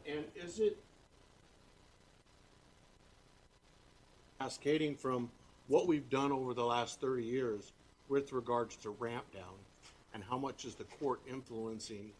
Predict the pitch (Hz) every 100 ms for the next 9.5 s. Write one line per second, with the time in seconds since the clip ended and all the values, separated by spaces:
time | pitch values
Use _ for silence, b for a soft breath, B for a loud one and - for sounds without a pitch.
0 | - - - - 131 120 110 117 120 113
1 | 123 107 120 113 95 - - - - -
2 | - - - - 117 117 110 113 104 -
3 | 113 113 104 110 104 107 101 - - -
4 | - 117 110 104 113 113 117 104 - 135
5 | 120 101 - - - - 117 120 123 110
6 | 107 98 107 101 107 - 95 92 120 135
7 | 131 120 117 123 127 - b b - 160
8 | 170 131 131 127 123 120 117 139 123 -
9 | 147 147 110 107